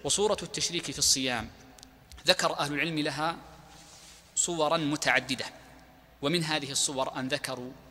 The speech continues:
أن يقوم المرء بالصيام لله عز وجل امتثالاً لأمره، ويكون قاصداً مع ذلك صحة بدنه، ويكون قاصداً مع ذلك سلامة جسده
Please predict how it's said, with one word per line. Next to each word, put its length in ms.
أن 40
يقوم 360
المرء 420
بالصيام 560
لله 380
عز 300
وجل 460
امتثالاً 440
لأمره، 440
ويكون 460
قاصداً 680
مع 240
ذلك 460
صحة 460
بدنه، 400
ويكون 460
قاصداً 460
مع 240
ذلك 440
سلامة 640
جسده 360